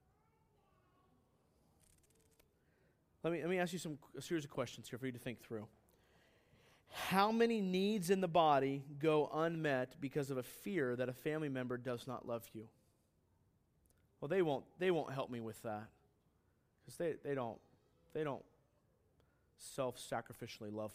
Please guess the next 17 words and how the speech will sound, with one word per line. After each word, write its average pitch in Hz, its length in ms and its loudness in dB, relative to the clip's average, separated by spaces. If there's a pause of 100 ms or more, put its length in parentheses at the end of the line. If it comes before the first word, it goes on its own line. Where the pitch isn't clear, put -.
me," 101 140 -14 (680)
right? 151 140 -16 (400)
There's 139 80 -16
a - 160 -20
fear. 139 240 -6 (840)
How 180 160 8
many 208 140 4
sins 202 380 4
go 160 600 8
unaddressed 151 1000 4 (380)
in 170 140 2
the 165 80 2
body 131 520 6 (420)
because 165 200 4
of 156 80 2
a 135 40 -2
fear 151 580 2